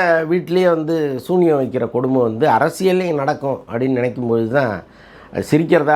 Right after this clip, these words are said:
அழுவுறதான்னு தெரியல. இதை வச்சுட்டு ஆந்திராவுல எவ்வளோ நேரம் கும்மி அடிச்சிட்டு இருக்காங்கன்னு நமக்கு புரியல. என்னன்னா,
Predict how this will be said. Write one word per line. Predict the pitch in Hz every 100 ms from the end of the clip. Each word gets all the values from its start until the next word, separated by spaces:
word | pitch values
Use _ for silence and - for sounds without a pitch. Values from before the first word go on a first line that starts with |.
| 143
அழுவுறதான்னு | 135 135 131 131 127
தெரியல. | 123 120 117
இதை | 180 156 151
வச்சுட்டு | 156 135 151
ஆந்திராவுல | 147 151 156 151 143 151
எவ்வளோ | 143 135 147
நேரம் | 143 135 123
கும்மி | 131 135
அடிச்சிட்டு | 123 101 113
இருக்காங்கன்னு | 107 110 110 117
நமக்கு | 110 104 90 98
புரியல. | - 117 113 95 135 - - - - -
என்னன்னா, | 160 202